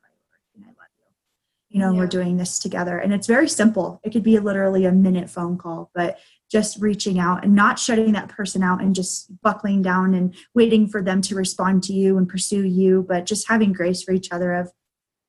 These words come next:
Speaker 1: "I love you. Good morning, good night," you know, and
Speaker 2: Yeah.
Speaker 1: that, that really spoke a lot for us in that space. And after,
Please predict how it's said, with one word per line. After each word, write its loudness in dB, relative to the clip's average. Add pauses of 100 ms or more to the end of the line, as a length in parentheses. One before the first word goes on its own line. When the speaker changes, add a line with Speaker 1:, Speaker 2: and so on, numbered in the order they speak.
(300)
Speaker 1:
"I -6
love 0
you. 0 (300)
Good 0
morning, -2
good -10
night," -8 (320)
you 4
know, 0 (120)
and -2
Speaker 2:
Yeah. -4 (160)
Speaker 1:
that, -16
that -4
really -2
spoke -4 (500)
a -10
lot -2
for -10
us -4
in -2
that -4
space. -2
And -4
after, 0